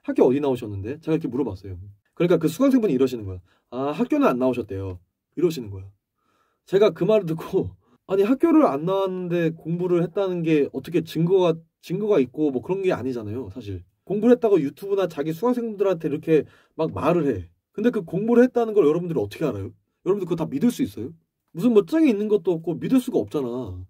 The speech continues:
그냥 그 사람이 인터넷만 몇십 번 이렇게 뒤져가지고 이렇게 보고 이랬을 때 어떻게 알아? 여러분들 그런 거 다 알아요? 모르잖아요. 실질적으로 우리가 학교를 들어가야 되는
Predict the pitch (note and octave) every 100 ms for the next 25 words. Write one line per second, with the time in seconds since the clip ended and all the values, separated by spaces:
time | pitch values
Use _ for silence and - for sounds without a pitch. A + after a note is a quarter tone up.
0 | - G#3 E3 E3+ G#3+ D#3 E3 F#3+ F#3 C3
1 | C3 - D3+ C3 C#3+ F3 E3+ D3 C3+ B2+
2 | - D3 B2+ C#3+ C3 F#2+ G2+ - C3+ G2+
3 | G2 F#2 F2 C#3+ F#3+ E3 E3+ F3 D#3+ C#3+
4 | F#2 G#2+ A2+ D#3+ A2+ F3+ G3 C3+ G#2 A2+
5 | F#2 F2 _ _ _ _ - D4+ D#4+ D#4+
6 | C#4+ A3+ F#3 F3 E3 G2+ F2 _ _ -
7 | D3+ F#3 F#3 - C4 D#3+ D#3+ D3+ D3 C#3+